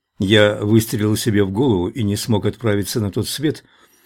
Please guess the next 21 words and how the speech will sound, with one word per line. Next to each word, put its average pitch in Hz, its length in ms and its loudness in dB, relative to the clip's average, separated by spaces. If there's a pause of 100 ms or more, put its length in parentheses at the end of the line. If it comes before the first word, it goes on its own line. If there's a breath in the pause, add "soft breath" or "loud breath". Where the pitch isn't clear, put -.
(260 soft breath)
так 113 180 6
что 113 420 0
на 110 220 4
этот 110 200 0
вопрос 117 400 0
лучше 117 480 0 (260)
не 92 220 -2
отвечай. 98 600 -6 (1300)
Я 196 180 4
слушал 139 420 4
в - 60 -8
полуха, 113 840 0 (160)
занятый 95 540 0
своими 98 400 -2
мыслями. 98 580 -6 (280 soft breath)
Впервые 117 640 4
я 113 100 2
понял, 120 300 -2
что - 220 -2
могу 104 400 -2 (160)
устроить 131 720 0